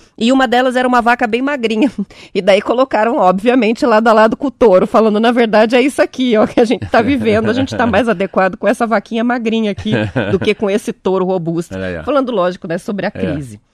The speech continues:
Speaker 1: O Júlio aqui nos avisou que já tiraram o touro.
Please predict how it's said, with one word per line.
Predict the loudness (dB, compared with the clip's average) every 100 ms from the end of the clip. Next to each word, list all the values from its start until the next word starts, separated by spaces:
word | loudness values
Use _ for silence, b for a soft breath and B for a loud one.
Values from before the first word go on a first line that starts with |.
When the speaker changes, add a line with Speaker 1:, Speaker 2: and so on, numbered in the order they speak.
| B B
Speaker 1:
O | -2 -2
Júlio | -2 -4 -4 -4
aqui | -6
nos | -8 -4
avisou | -4 -4 -8 -8 -8
que |
já | -10 -12
tiraram | -10 -6 -6 -6 -10
o |
touro. | -12 -8 -6 -6 -8